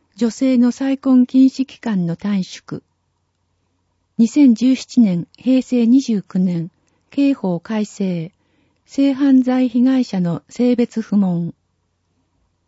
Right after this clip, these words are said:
二千十八年、平成三十年、政治分野の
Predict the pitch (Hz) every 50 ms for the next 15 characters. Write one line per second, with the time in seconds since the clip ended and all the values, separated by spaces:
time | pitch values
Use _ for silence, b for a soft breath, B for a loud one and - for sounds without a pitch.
0 | _ _ _ _ - 233 233 - - 294 277 247 226 214 247 262 269 240 247 269
1 | - - 254 233 202 175 170 160 - - _ _ _ _ _ - 269 277 277 -
2 | - 262 254 247 - - 262 269 262 262 254 262 254 233 208 185 180 170 156 160
3 | - _ _ _ _ _ _ _ _ _ - - - - 277 277 277 269 - 269
4 | 254 269 269 254 233 202 185 180 180 175 170 -